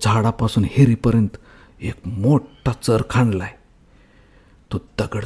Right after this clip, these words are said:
चुन्याने बांधून घेतलाय. त्याच्यावर आडव्या फारी टाकल्यात. आणि त्यानं साखळदंड बांधून हे रांजण आदांतरी सोडलंय. पाटलाच्या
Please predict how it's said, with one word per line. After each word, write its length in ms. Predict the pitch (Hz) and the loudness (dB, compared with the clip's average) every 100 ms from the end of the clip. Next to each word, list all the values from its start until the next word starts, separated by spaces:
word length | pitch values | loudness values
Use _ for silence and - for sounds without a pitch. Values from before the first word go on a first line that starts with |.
| - | -6
चुन्याने 340 | 104 107 104 | -6 -6 -8
बांधून 520 | 113 - 120 92 110 | -8 -4 -4 -4 -6
घेतलाय. 440 | 107 117 - 82 - - _ _ _ _ _ - _ - - | -4 -4 -4 -10 -12 -20 _ _ _ _ _ -20 _ -20 -8
त्याच्यावर 520 | 104 - 107 101 101 90 - _ _ - - - | -6 -4 -4 -2 -2 -4 -14 _ _ -20 -14 -4
आडव्या 340 | 104 117 120 - | 0 2 2 0
फारी 280 | - 139 117 117 | 2 2 2 0
टाकल्यात. 520 | 135 123 107 110 - - _ _ _ _ - | -2 0 -2 -4 -6 -20 _ _ _ _ -14
आणि 120 | - - - | -14 -8 -6
त्यानं 220 | - 113 | -6 -6
साखळदंड 760 | - - 131 - 110 110 123 113 110 | -6 -2 -2 0 -2 2 2 2 2
बांधून 500 | 156 131 127 143 180 - - - | 4 6 6 8 6 2 -16 -6
हे 60 | 107 | -4
रांजण 560 | - 123 131 101 120 | -2 2 2 2 2
आदांतरी 540 | 110 127 123 101 98 - | 2 2 0 0 -4 -8
सोडलंय. 480 | - 107 - - - _ - _ _ _ _ _ _ - _ _ _ _ _ _ _ _ - | -6 -6 -8 -16 -20 _ -20 _ _ _ _ _ _ -20 _ _ _ _ _ _ _ _ -8
पाटलाच्या 640 | 104 80 - 95 - 95 | -6 -4 -4 -6 -4 -4